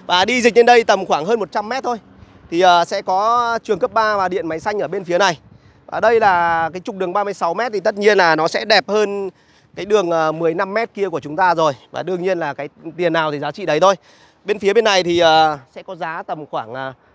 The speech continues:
từ mười bảy đến mười tám triệu trên một mét vuông anh em nhá. Một lô một trăm mét thì có giá khoảng tỷ bảy đến tỷ, tỷ tám. Đấy, đối với lô một trăm mét. Và đây là cái phía, à, hạ tầng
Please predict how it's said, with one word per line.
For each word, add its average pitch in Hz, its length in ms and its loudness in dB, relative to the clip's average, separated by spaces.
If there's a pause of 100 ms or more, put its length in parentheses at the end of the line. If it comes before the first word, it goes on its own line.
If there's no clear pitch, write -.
(240)
từ 170 80 -6
mười 180 140 0
bảy 175 180 2
đến 180 120 -10
mười 196 80 -4
tám 165 280 -4
triệu 190 220 0
trên 190 140 -4
một 156 100 -4
mét 214 200 -2
vuông 196 140 4
anh 196 80 0
em 185 140 0
nhá. 220 180 2 (180)
Một 143 200 -12
lô 202 160 -2
một 170 160 -10
trăm 185 180 -8
mét 233 180 -6
thì 151 120 -10
có 147 120 -8
giá 151 260 -4
khoảng 135 320 -8
tỷ 151 120 -12
bảy 156 200 -2
đến 135 140 -10
tỷ, 160 140 -6 (680)
tỷ 156 120 -2
tám. 180 320 4 (200)
Đấy, 160 200 -2
đối 190 320 0
với 226 120 -4 (180)
lô 233 160 4
một 175 140 -4
trăm 196 160 0
mét. 247 160 0 (200)
Và 151 220 -4
đây 196 260 0
là 147 480 0
cái 165 100 -10
phía, 175 260 -8 (640)
à, - 160 0
hạ 220 240 -2
tầng 175 320 0